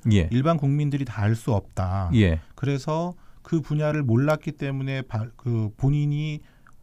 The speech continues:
Speaker 2: 정말 모르고 당하는 피해,
Speaker 1: 예.
Speaker 2: 이, 이 전세 사기 피해도 사실은 그런 측면의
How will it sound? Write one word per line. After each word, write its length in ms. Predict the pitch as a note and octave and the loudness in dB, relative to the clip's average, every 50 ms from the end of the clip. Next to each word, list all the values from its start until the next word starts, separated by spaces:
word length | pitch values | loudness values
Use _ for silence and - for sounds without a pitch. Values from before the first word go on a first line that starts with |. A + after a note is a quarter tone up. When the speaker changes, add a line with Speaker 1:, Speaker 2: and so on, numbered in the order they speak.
| - - - | -20 -12 -6
Speaker 2:
정말 220 | - D3 C#3+ D3+ C3+ | -2 0 0 2 2
모르고 480 | A#2 A#2+ C3 D3+ F3 G3+ F#3+ F#3 F#3+ | 4 6 6 6 6 6 6 4 4
당하는 420 | E3 D#3 C3 C3 C3+ C#3 C#3+ C3+ B2+ | 4 4 4 4 2 2 0 0 -2
피해, 500 | - - E3+ B2+ G#2+ G2+ A2+ D3+ F#3+ G3+ D3+ | -4 -2 0 0 0 0 0 -2 -2 2 4
Speaker 1:
예. 200 | A#2 G#2+ F2+ E2 | 4 4 4 2
Speaker 2:
이, 180 | E2+ C3+ - B2+ | 0 -2 -4 -4
이 40 | A#2+ | 0
전세 240 | - B2+ C3+ D#3 D#3+ | 0 0 0 0 0
사기 220 | D#3+ D#3+ D#3+ D#3+ | 0 0 -2 -2
피해도 280 | - - D#3 D3 D3+ D3 | -4 -4 -6 -4 -4 -4
사실은 380 | D3 C3 A#2 C3+ C3+ C#3 C#3 | -4 -4 -4 -4 -4 -4 -4
그런 220 | C#3 - - D3 C#3+ | -2 -2 0 0 -2
측면의 600 | - - C#3 C3+ C3+ B2+ B2+ B2+ B2 A#2+ A#2 | -4 -6 -6 -4 -4 -4 -2 -2 -2 -4 -4